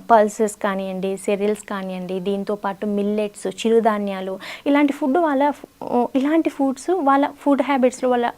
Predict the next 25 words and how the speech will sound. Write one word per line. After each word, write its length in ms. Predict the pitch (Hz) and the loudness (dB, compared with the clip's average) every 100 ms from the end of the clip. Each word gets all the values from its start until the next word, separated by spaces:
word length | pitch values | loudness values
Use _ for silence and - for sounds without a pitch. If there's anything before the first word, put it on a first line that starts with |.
| 233 | -2
డైలీ 340 | 220 247 285 | 2 4 4
ఇంటేక్‌లో 420 | 269 254 262 330 | 2 0 0 2
ఎక్కువగా 420 | 285 - 330 311 | 0 4 4 4
ఉండేవి. 360 | 269 190 175 170 - - - - 226 | 2 0 -2 -4 -10 -20 -18 -4 2
So 240 | 220 339 403 | 4 4 2
ఈ 100 | 311 | 4
మిల్లెట్స్ 520 | 330 254 240 294 294 | 6 6 6 4 0
కానీ, 520 | - 277 269 277 269 277 | -4 0 2 2 0 -2
సెరియల్స్, 760 | - - 240 254 254 247 240 233 233 240 | -4 0 2 4 2 2 0 0 -2 0
పల్సెస్, 760 | 220 254 262 254 - 226 220 226 - - - | 0 0 0 -2 -4 -6 -6 -8 -14 -20 -6
ఆ, 60 | - - | -4 0
ఇలాంటివి 360 | 302 294 294 269 | 2 2 4 2
ఎక్కువ 260 | 262 370 | 2 2
తీసుకోవడం 500 | 349 302 - 277 262 | 2 2 0 0 2
వల్ల 180 | 247 240 | 2 2
ఏమవుతుందంటే 600 | 226 226 226 208 202 202 | 0 -2 -4 -6 -4 -4
మనకి 520 | 202 196 190 285 427 | -4 -6 -6 -4 -2
మన 220 | 359 285 277 | 0 2 0
బాడీకి 600 | 220 247 269 370 403 - | 2 4 4 2 0 0
కావాల్సిన 460 | 294 269 262 - | 0 2 0 -2
all 420 | 262 226 240 302 294 | 0 4 4 6 6
nutrients 520 | 277 269 262 254 - | 4 2 -2 -2 0
మనకి 240 | 233 220 226 | -4 -2 -4
నేచురల్‌గా 540 | 214 214 226 214 196 | -4 -2 -4 -2 -2
వస్తాయి, 380 | 185 - 226 | -4 -2 0